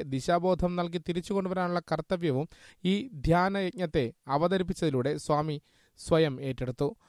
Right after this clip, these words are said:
അങ്ങനെ സാധാരണക്കാർക്കിടയിലേക്ക് സാധാരണക്കാരന്റെ ഭാഷയിൽ ഗുരുവിന്റെ ചരിതവും ദർശനവുമായി കടന്നു ചെന്ന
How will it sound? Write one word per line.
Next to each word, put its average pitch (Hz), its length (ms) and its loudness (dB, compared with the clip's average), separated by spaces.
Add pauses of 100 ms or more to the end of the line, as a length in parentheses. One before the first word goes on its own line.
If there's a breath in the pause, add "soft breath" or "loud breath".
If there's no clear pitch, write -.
(240 soft breath)
അങ്ങനെ 170 260 6
സാധാരണക്കാർക്കിടയിലേക്ക് 202 1300 4
സാധാരണക്കാരന്റെ 190 720 2
ഭാഷയിൽ 175 440 0
ഗുരുവിന്റെ 170 480 -2
ചരിതവും 165 560 0
ദർശനവുമായി 175 600 -2
കടന്നു 165 280 -4
ചെന്ന 139 240 -4